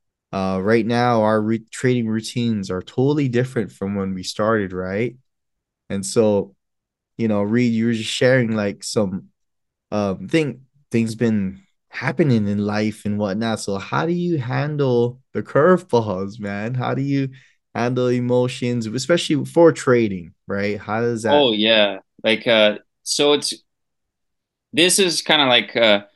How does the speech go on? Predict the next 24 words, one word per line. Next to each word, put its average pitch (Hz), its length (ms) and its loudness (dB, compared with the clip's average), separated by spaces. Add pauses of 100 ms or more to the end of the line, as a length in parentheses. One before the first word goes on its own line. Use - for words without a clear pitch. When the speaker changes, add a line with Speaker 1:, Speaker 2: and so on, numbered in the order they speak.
(320)
Speaker 2:
I 110 80 4
was 123 100 4
just 123 200 -2
talking 113 240 2
to 110 60 2
you, 104 120 -2
Glenn, 110 200 0
a 110 40 0
little 110 220 2
before 110 560 0
this, 104 340 2
and, 104 260 2
uh, 104 260 4 (380)
I 127 100 4
think 208 260 0
there's 202 320 2
a 185 60 -2
little 175 200 2
maturity 143 720 2
in, 107 300 0
in 110 140 0
my 107 100 2
trading, 113 500 0
because 107 560 -4